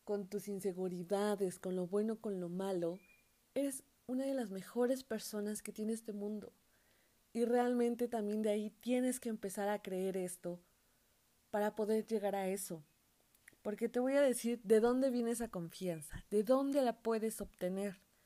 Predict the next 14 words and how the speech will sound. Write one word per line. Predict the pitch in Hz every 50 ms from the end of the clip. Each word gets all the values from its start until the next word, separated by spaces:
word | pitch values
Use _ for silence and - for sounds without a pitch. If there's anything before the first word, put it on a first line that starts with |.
| _ _ _ - - - - - _ -
Del | 233 277 277 294
amarte, | 294 294 254 233 214 208 202 202 196 196 - 208
del | 208 214 214 208
conocerte, | - 220 214 214 214 - - - 196 190 185 180 185 202
del | 202 208 208
aceptarte. | 202 202 - - 208 - - _ - 220 214 226 240 - _ - 175 - - _ _ _ _ _ - - _ _ _
De | - 240 240
todas | 247 - 311 339 370 349 359
estas | 349 302 - 339 339 330
palabras | - - - 208 190 190 190 185 185 185 190 185 - - _ _
que, | - 190 185 180 175 165 - 175 _ _ _ _ _ _ _ _ _ -
más | 214 233 269 320 311 -
que | - 370 359
nada, | 311 262 220 190 196 190 185 190 202